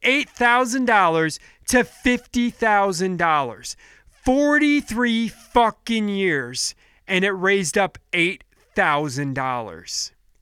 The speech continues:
Fuck you. I'm saying that to the politicians.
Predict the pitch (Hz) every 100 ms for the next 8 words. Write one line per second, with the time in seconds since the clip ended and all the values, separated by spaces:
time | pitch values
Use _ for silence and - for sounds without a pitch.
0 | _ _ _ _ - 226 220 - - _
1 | _ _ 156 143 139 101 - _ _ _
2 | _ _ _ _ _ _ _ _ _ 147
3 | 127 - 165 151 147 120 117 - 123 101
4 | 113 104 107 - -